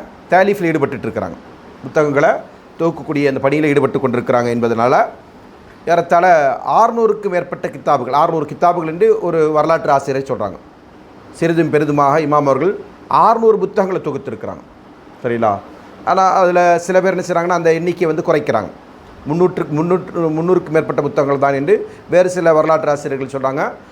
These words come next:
ஆனால் மொத்தத்துல என்ன செய்யுது? ஒரு பெரும் தொகுப்புகள் அவருடைய இருக்கு என்பதில் எந்த விதமான மாற்று கருத்தும் இல்லை. சரிங்களா? அவருடைய பிரபலமான கித்தாப் என்று சொன்னால் நம்ம என்ன சொல்லலாம்? அல் இத்கான் ஃபி உலூமில் குர்ஆன். இது வந்து ரொம்ப ஒரு பிரபலமான கித்தாபு. எந்த அளவுக்குன்னு சொன்னா, உலூமுல் குர்ஆனுடைய ஃபன்னை பற்றி,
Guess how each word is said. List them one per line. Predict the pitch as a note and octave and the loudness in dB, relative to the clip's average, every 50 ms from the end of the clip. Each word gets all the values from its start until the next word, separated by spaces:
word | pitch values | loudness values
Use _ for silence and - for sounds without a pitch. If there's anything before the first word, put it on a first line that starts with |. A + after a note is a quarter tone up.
| - - - | -20 -10 -4
ஆனால் | - E3 F3+ F3 E3 | 0 2 2 2 2
மொத்தத்துல | E3 E3+ - G#3+ F#3+ A3+ | 2 0 0 0 2 2
என்ன | G#3+ G#3+ G3+ G3+ | 2 2 2 0
செய்யுது? | D#3+ F3+ D#3+ C#3 B2 A2 G2 - - - - - | 0 -2 0 0 -2 -2 -4 -6 -12 -20 -14 -10
ஒரு | B2+ B2+ D3 | -8 -6 -6
பெரும் | D3 - D3 D3 F#3 G#3 A3 A3+ A#3 A#3 A#3 B3+ C#4+ - - - | -2 0 0 2 2 0 0 0 -2 -2 -2 -4 -6 -10 -14 -6
தொகுப்புகள் | - F3+ F#3+ A3+ A3+ - A#3+ A#3+ A#3+ | 0 2 2 2 2 2 2 4 4
அவருடைய | A3 G3+ G3 F#3 F3+ E3+ | 4 4 2 0 0 0
இருக்கு | F3 F3 F3 F3 F#3 | 0 -2 -2 -2 -2
என்பதில் | F3 E3+ E3+ E3+ F#3 F3 | -2 -2 -2 0 0 0
எந்த | D#3+ D#3+ | 0 0
விதமான | E3+ D#3 D#3 D3+ D3+ D3 | -2 -2 0 0 0 0
மாற்று | C3+ C#3 - D3+ C#3 | 0 0 -2 -2 -4
கருத்தும் | - C#3 A#2+ - B2+ A2+ | -4 -6 -6 -6 -8 -8
இல்லை. | G#2+ F#2+ - - - - - | -8 -10 -12 -14 -12 -10 -8
சரிங்களா? | B2+ B2+ C3 B2+ A#2+ A2+ - - - - - - | -6 -4 -2 -2 -2 -2 -4 -8 -18 -18 -4 -2
அவருடைய | - D#3+ E3 E3+ E3+ E3 - | 0 2 2 2 2 2 2
பிரபலமான | - E3 F3+ G3+ G#3 G#3 G#3+ G#3+ A3 A3 | 2 0 2 2 2 2 2 2 2 0
கித்தாப் | - E3+ - G3+ F#3+ F#3+ F3+ | -2 -2 0 0 0 2 0
என்று | F3+ F3+ F3 | -2 -4 -4
சொன்னால் | - E3 D#3+ F3 F#3+ | -4 -4 -2 0 0
நம்ம | F3 D#3+ D#3 | 0 0 -2
என்ன | D#3 D#3 D3+ | -4 -4 -6
சொல்லலாம்? | C3 C#3+ C3+ A#2+ G#2+ F#2+ - - - - - - - - - - - - - - - - | -6 -4 -4 -2 -4 -4 -6 -12 -20 -20 -20 -20 -20 -20 -20 -20 -20 -20 -20 -16 -6 -2
அல் | C3+ C#3 | -2 -2
இத்கான் | C#3+ C#3+ - - - F#3+ G3 G3 G3 | -2 -2 -4 0 2 2 2 2 0
ஃபி | G3 F3 D3 | -2 -4 -4
உலூமில் | C#3+ D3 E3 E3 D#3+ C#3+ - | -2 -2 -2 -2 -4 -6 -6
குர்ஆன். | - - A#2+ G#2 D#2+ - - - - - - - - - - - - | -6 -4 -4 -4 -6 -8 -14 -20 -20 -20 -20 -20 -20 -20 -20 -18 -8
இது | - C#3 | -4 -4
வந்து | D3 D3+ E3+ | -2 0 0
ரொம்ப | D3+ D3+ D#3+ D#3+ D3 | 0 2 2 4 4
ஒரு | C#3+ C#3 - | 4 2 0
பிரபலமான | C3+ B2+ C#3 C#3+ C#3+ C#3+ D3+ D3 D3 | 0 0 0 2 2 2 2 0 0
கித்தாபு. | D3 C#3+ - C#3+ C3+ C3 B2 D#3 F#3+ G3+ - - | -2 -2 0 2 2 2 2 -2 -4 -4 -6 -6
எந்த | C3+ C3+ C#3+ | -4 0 2
அளவுக்குன்னு | C#3 C#3 C3+ C3+ C3+ B2+ | 2 2 0 -2 -4 -8
சொன்னா, | - C3+ B2+ C#3 E3 F3 - | -8 -4 -2 0 0 0 -2
உலூமுல் | - D3 F3 F#3+ F#3+ G3+ F#3 - | -2 -4 -2 -2 -2 -4 -4 0
குர்ஆனுடைய | D#3+ F3 F3 E3 D#3+ D#3+ D#3+ | 0 2 2 2 0 -2 -2
ஃபன்னை | D#3 D3 D#3 D#3 D#3 | -2 -2 -2 -2 -4
பற்றி, | - D3 C3 - E3+ F3+ G3+ | -4 -8 -6 -4 -4 -4 -4